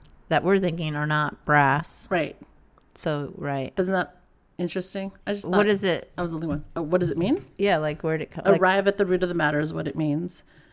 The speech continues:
Speaker 2: And it says it has to do with, br-, um, it relates to the brass tacks used in upholstery.
Speaker 1: Oh.
Speaker 2: It may have been used in a, um, what does it say? And it may have been used in a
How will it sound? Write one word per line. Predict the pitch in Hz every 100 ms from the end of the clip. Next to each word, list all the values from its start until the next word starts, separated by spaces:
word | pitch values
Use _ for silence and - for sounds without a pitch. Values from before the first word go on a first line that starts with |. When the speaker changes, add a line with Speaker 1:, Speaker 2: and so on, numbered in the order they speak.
| _ _
Speaker 2:
And | 175 175
it | 175
says | - 196 180 175 175 -
it | 185 165
has | 170 175 -
to |
do | 175 190 180
with, | 170 165 160 156 -
br-, | 156 165 -
um, | 170 165 156 151 196
it | 180
relates | 180 185 -
to | -
the | 175
brass | 156 160 160 165 - -
tacks | - - 180 156 196 - - - - _ _ _ -
used | 180 180 180 -
in | 170
upholstery. | 156 - 175 - - 160 - _ _ _ _ _ _ _ _ _ -
Speaker 1:
Oh. | 170 202 156 - - - - -
Speaker 2:
It | 196
may | 185 185
have | 190 170
been | 185 180
used | 175 180 165 -
in | 175 170
a, | 160 156 - -
um, | 165 156 156 151 160 160 - _ - _ - - 156 -
what | 180
does | 185
it | 196
say? | 226 226 -
And | 185
it | 175
may | 190 214
have | 262
been | 247 233
used | 196 190 -
in | 170
a | 156